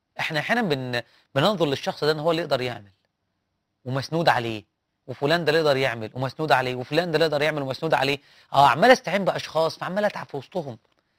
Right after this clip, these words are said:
الاستعانة بالاشخاص بتزودني وحشة مع ربنا سبحانه وتعالى. الاستعانة بالاشخاص والاعتماد عليهم فقط بيخليني ضعيف،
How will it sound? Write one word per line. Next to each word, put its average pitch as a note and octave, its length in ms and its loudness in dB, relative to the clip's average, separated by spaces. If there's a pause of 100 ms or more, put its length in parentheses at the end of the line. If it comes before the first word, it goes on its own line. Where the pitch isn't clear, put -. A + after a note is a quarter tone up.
(340)
الاستعانة C#3+ 460 -8
بالاشخاص D3+ 760 -6
بتزودني C#3 680 -2
وحشة C#3+ 340 0
مع A#2+ 160 -4
ربنا B2+ 260 -6
سبحانه C3+ 300 -6
وتعالى. B2 320 -4 (280)
الاستعانة E3 440 0
بالاشخاص E3 600 0
والاعتماد D#3+ 380 0
عليهم F3 240 0
فقط - 540 2 (520)
بيخليني F3 420 -4
ضعيف، D3+ 560 -4